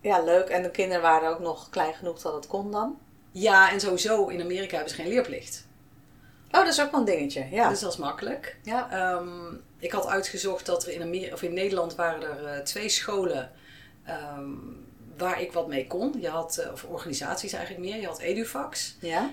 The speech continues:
Speaker 2: En met Edufax kon je in Amerika de kinderen toch Nederlandse les, eh, geven.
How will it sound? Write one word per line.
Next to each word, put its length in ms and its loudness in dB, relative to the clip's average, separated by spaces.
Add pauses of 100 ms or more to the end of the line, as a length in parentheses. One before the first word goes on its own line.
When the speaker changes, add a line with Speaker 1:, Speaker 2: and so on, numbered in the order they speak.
(120)
Speaker 2:
En 240 -6
met 140 -8
Edufax 600 -4
kon 220 -2
je 180 -8
in 420 -10
Amerika 560 -8
de 100 -10
kinderen 340 -10
toch 180 -10
Nederlandse 500 -8
les, 340 -6
eh, 680 -8
geven. 540 -6